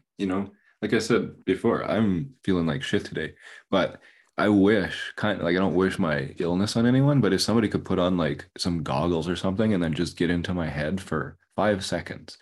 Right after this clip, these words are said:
feel how shitty I feel, and then smoke weed and feel how better you feel,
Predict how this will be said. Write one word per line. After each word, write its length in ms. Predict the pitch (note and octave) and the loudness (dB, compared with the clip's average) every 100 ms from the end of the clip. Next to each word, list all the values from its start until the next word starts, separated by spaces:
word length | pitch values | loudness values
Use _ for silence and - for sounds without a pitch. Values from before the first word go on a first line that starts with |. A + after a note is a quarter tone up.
| - - | -16 -2
feel 160 | F#2+ | 0
how 100 | G2 | 2
shitty 400 | F#2+ - F#2 A2 | 0 0 2 4
I 40 | A2 | 2
feel, 320 | - B2 C#3 | 2 2 2
and 120 | F2+ | -2
then 80 | D#2+ | -4
smoke 300 | - F2+ E2+ | -2 -2 -2
weed 240 | E2+ F#2 G2+ | -2 0 0
and 120 | E2+ | 0
feel 200 | F2 E2+ | -2 -2
how 140 | F2 | -2
better 380 | D#2+ - - F3+ | -6 -4 -2 0
you 140 | G2+ G#2 | 0 -2
feel, 360 | - A2 C#3 | -2 0 0